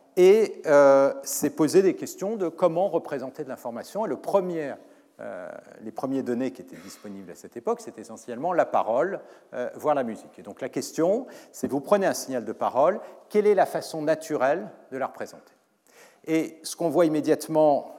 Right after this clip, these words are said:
euh, quand on utilise la transformée de Fourier qui est partout en physique, c'est qu'il y a un problème, c'est que les structures, que ce soit les notes de musique, les phonèmes, et cetera, elles sont locales en temps. Elles sont locales en temps, en même temps, vous avez un signal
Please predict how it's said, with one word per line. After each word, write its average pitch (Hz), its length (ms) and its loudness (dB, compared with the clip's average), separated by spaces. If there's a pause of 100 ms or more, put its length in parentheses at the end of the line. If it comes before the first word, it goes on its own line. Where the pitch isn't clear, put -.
euh, 101 160 -14 (300)
quand 110 300 -12 (360)
on 104 140 -12
utilise 120 360 -8
la 104 60 -8
transformée 101 340 -14
de - 40 -20
Fourier 107 300 -8
qui - 80 -18
est - 40 -20
partout - 360 -10
en 87 80 -14
physique, 196 440 -8
c'est - 200 -6
qu'il 156 280 -2 (580)
y 143 100 0
a 151 60 6
un 143 60 2
problème, 165 540 2
c'est - 220 -6
que 127 420 -6
les 143 140 0
structures, 160 760 -6
que 117 80 -10
ce - 160 -10
soit 147 240 -4
les 110 140 -4
notes 143 220 -4
de 147 100 0
musique, 143 560 -6
les 101 100 -10
phonèmes, 143 480 -2
et 104 80 -12
cetera, 160 540 -4 (300)
elles 135 120 -4
sont 214 180 -4
locales 196 360 4
en 139 80 0
temps. - 240 -10 (400)
Elles 147 100 -4
sont 240 180 -4
locales 208 360 4
en 170 100 0
temps, 233 200 0
en - 20 0
même 170 220 -2
temps, 220 160 0
vous 156 180 -4
avez 160 160 2
un 156 100 0
signal 160 640 -2